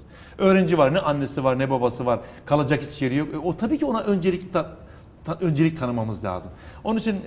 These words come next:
bazen insanlar kendisini hep dünyanın merkezinde görüyor. Yani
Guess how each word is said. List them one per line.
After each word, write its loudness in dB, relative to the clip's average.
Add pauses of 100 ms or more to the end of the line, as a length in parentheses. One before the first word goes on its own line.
(120)
bazen 8
insanlar 0
kendisini 0
hep 0
dünyanın 2
merkezinde 2
görüyor. 4
Yani 4